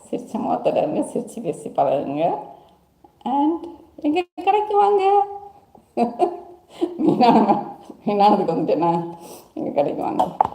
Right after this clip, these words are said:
கடைக்கு வந்து பொருள் வாங்கிட்டு போங்க. எப்படி இருக்குன்னு, ம், வாங்கிட்டு சொல்லுங்க. ஓகேயா?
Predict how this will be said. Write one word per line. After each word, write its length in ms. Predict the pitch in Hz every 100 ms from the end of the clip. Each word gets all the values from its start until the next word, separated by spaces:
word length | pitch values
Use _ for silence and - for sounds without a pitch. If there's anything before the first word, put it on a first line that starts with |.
| - - _
கடைக்கு 280 | - - -
வந்து 220 | 156 196
பொருள் 440 | 196 185 - 170 131
வாங்கிட்டு 260 | - -
போங்க. 480 | - 165 165 - - - - - - _
எப்படி 340 | - 156 165
இருக்குன்னு, 400 | 170 - 165 180 180 165 - 165
ம், 500 | 160 - 170 - - - _ _ _ -
வாங்கிட்டு 460 | 165 170 160 -
சொல்லுங்க. 760 | 254 - 160 170 160 170 160 - - _ _ _ _ - _ _ _ _ _ _ -
ஓகேயா? 480 | 208 165 156 165